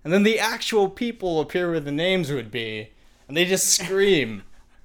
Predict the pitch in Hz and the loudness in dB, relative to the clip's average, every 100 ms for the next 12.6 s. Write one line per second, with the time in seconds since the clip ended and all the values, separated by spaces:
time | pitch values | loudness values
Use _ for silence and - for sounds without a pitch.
0 | - - - 330 440 254 254 - 254 247 | -20 -20 -12 -4 -2 -2 -4 -8 -6 -4
1 | 262 269 269 269 226 - - 196 214 220 | 0 2 4 4 2 -6 -8 -2 0 0
2 | - 233 240 226 214 202 - - - - | 2 2 2 2 2 2 -2 -20 -20 -20
3 | - - 160 180 208 196 190 - - 196 | -20 -8 2 4 4 2 -4 -6 0 0
4 | 190 190 185 180 - 165 180 - 160 143 | 0 -2 -2 -4 -12 -12 -12 -10 -10 0
5 | 165 170 165 147 156 147 139 147 147 135 | 2 2 -2 -6 -4 -6 -6 -4 -4 -6
6 | 123 151 135 117 113 - - _ _ _ | -10 -6 -6 -6 -8 -12 -20 _ _ _
7 | - 131 139 135 135 123 - 156 139 135 | -14 -14 -10 -10 -10 -14 -8 -8 -8 -14
8 | 123 131 - 139 127 120 117 117 113 117 | -14 -16 -14 -10 -10 -10 -12 -14 -14 -14
9 | 113 110 _ _ _ _ _ _ _ - | -16 -16 _ _ _ _ _ _ _ -20
10 | 123 - 131 151 127 147 139 143 131 139 | -18 -18 -16 -16 -8 -8 -8 -16 -16 -20
11 | 139 143 147 160 156 131 131 135 156 139 | -20 -12 0 2 2 0 -4 -8 -8 -4
12 | 151 147 135 131 127 - | -2 0 -2 -6 -10 -16